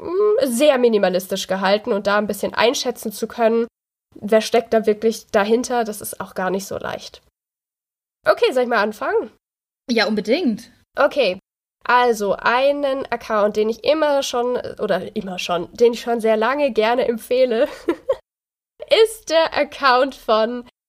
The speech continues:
Speaker 1: Herr Anwalt. Herr Anwalt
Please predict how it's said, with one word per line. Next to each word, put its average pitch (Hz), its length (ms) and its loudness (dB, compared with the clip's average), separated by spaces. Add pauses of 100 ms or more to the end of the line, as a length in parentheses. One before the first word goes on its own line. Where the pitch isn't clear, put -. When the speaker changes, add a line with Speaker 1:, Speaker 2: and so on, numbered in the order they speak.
(160)
Speaker 1:
Herr - 260 0
Anwalt. 185 760 0 (1120)
Herr 220 260 -2
Anwalt 247 680 0